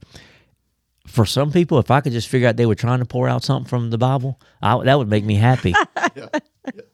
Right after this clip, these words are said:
Speaker 1: Most believers don't even try to pour it out. They don't even try to fake it, man. They just
Speaker 2: Yeah.
Speaker 1: sort of, you know, pour it into me so I can have enough as we, you know. Anyway, I digress. So,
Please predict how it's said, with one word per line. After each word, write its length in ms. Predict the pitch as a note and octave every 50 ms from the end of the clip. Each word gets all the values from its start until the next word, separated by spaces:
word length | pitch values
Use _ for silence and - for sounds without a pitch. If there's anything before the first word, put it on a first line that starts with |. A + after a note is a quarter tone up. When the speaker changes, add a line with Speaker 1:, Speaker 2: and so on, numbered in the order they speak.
| - - -
Speaker 1:
Most 340 | A#2 A#2+ B2+ D3 E3 - -
believers 480 | D3 C#3+ C3+ C#3 D3+ D#3+ C#3+ C3 A2+
don't 160 | G2+ A2+ A#2 A#2+
even 120 | A#2 G2+
try 180 | - C3 B2+ B2+
to 80 | A2
pour 180 | - A#2 G#2+ G#2
it 80 | G2
out. 140 | F#2+ F#2+ F#2+
They 80 | G#2+ A#2
don't 120 | C3 B2+ A#2+
even 80 | G#2+
try 160 | G#2+ A#2+ G#2+
to 40 | F#2+ -
fake 300 | - - A2 A2 - -
it, 80 | F2+ F#2+
man. 220 | F#2+ F#2+ G2 G2+
They 140 | G#2+ A2 A#2
just 160 | A2+ A#2 -
Speaker 2:
Yeah. 40 | -
Speaker 1:
sort 160 | A#2+ A2+ G#2
of, 160 | G#2+ F#2 D#2 -
you 140 | - A2 G#2
know, 240 | G2+ F#2+ F#2+ F2+ - - _ _ _ _ - -
pour 200 | - - C3 C3+
it 80 | B2+ B2+
into 220 | B2+ B2 C3 B2 A#2
me 200 | A2+ A2+ G2+ - _ _ _ _ _ _ _ _ _ _ _ -
so 120 | - G#2+ A2
I 100 | A2 G#2+
can 80 | G#2
have 200 | G#2+ A2 A2 G#2
enough 280 | G#2 G2+ G#2 G#2 G2 -
as 140 | G#2 - -
we, 100 | - - - - - _ -
you 140 | - - -
know. 120 | - - - - -
Anyway, 380 | B1 E2+ B2+ G#2 F2 D#2+ - - _ - - - - - - _ _ _ -
I 80 | B2
digress. 480 | G#2 G2+ F#2 F2+ E2+ F2 F#2 F#2 - - _ _ - - - - - - - - - -
So, 280 | - C#3 C3+ - -